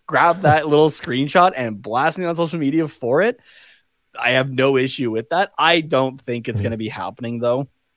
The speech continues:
Speaker 1: Um,
Speaker 2: Yeah.
Speaker 1: John Gibson is just such an integral part to this team, and I don't really know, unless you're s-, like, certain that Dostal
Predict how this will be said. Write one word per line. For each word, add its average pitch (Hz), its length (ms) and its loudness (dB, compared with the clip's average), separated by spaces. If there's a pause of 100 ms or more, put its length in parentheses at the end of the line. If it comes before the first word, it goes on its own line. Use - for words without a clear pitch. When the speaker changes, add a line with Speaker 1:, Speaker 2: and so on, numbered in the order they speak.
(640)
Speaker 1:
Um, 113 360 -4
Speaker 2:
Yeah. 113 80 0
Speaker 1:
John 123 180 -2
Gibson 123 260 -4
is 120 80 -6
just 123 160 -8
such 120 160 -8
an 123 80 -8
integral 110 420 -8
part 110 320 -8 (100)
to 117 280 -8
this 113 260 -8
team, 110 600 -10 (400)
and 110 420 -4
I - 80 -4
don't 139 200 0
really 127 260 -2
know, 113 640 2 (320)
unless 160 360 0
you're 214 120 0
s-, - 500 -6
like, - 180 -4 (140)
certain 127 960 -4 (340)
that 113 600 -4 (400)
Dostal 123 800 0